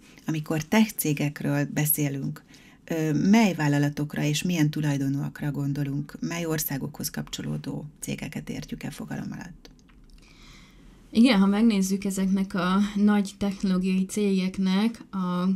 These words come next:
Speaker 2: az országok közötti eloszlását, akkor egyértelműen azt látjuk, hogy két ország dominál, méghozzá az U S A, illetve Kína. Ha vetünk egy pillantást a Fortune five hundred, ö, listájára,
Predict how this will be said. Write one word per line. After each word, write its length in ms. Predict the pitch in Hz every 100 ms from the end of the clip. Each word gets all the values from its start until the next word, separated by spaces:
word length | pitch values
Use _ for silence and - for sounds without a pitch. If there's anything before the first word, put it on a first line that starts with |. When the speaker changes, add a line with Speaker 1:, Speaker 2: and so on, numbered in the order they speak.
| - _ _ _ -
Speaker 2:
az 100 | 165
országok 440 | 208 208 180 185
közötti 400 | 208 196 185 196
eloszlását, 800 | 190 185 - 180 185 - 190 226
akkor 200 | 196 175
egyértelműen 680 | 202 196 185 190 180 185 185
azt 220 | 190 -
látjuk, 460 | 185 190 - 226
hogy 180 | 233 190
két 380 | - - 165 -
ország 480 | 160 180 - 160 180
dominál, 500 | 190 196 214 233 247 - - - -
méghozzá 800 | 190 196 196 180 185 190 208 196
az 100 | 190 -
U 80 | 185
S 140 | -
A, 220 | 175 185 -
illetve 500 | 185 175 185 160 180
Kína. 480 | - 180 165 143 160 - - - - - -
Ha 120 | 196
vetünk 320 | 247 262 214
egy 140 | 190
pillantást 720 | - 220 214 190 190 190 226
a 40 | 202
Fortune 420 | - 202 196 185
five 280 | 185 196 196 202
hundred, 600 | 185 185 175 180 185 185
ö, 320 | 180 185 170
listájára, 840 | 202 190 - 185 180 180 175 185